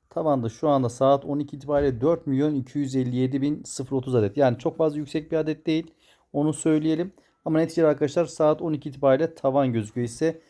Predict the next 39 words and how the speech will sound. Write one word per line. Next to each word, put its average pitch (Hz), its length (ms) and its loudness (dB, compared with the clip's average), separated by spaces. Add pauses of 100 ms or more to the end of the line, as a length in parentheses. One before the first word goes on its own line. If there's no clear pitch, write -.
(200)
yüzde 135 260 2
dokuz 131 340 -2
virgül 123 260 0
doksan 120 340 0
sekiz. 120 320 -4 (360)
Bakın 170 280 -2
bu 190 100 -4
tür 180 120 -8
hisseler 160 300 0
arkadaşlar 139 500 0
dönem 139 360 2
dönem 123 280 0
yayınlıyorum. 110 560 0
Bunlar 123 240 4
her 127 180 4
zaman 110 380 -2
gelmiyor. 135 520 0 (440)
Bunun 165 180 -4
için 160 220 -6
de, 170 180 0 (100)
e, 127 120 0
tabii 139 220 0
ki 123 100 -14
kimlere 156 320 0
yayınlıyorum? 117 440 0 (480)
Tabii 131 260 -4
ki 135 120 2
arkadaşlar 120 400 0
YouTube'da 143 420 -2
aşağıdaki 131 440 0
destek 123 380 0
paketinden, 123 640 -2
destek 123 340 0
üç 170 220 -6
ve 131 220 2
üzeri 135 260 2
paketi 127 360 -4
olan 110 180 0
arkadaşlarımızdan 143 1000 -2